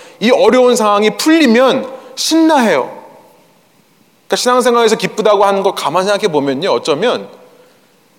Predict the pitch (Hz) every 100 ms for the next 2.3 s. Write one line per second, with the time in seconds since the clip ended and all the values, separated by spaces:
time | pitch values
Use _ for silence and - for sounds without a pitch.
0 | _ _ _ _ 127 170 214 156 180 185
1 | 180 196 151 135 180 170 147 127 110 98
2 | 98 104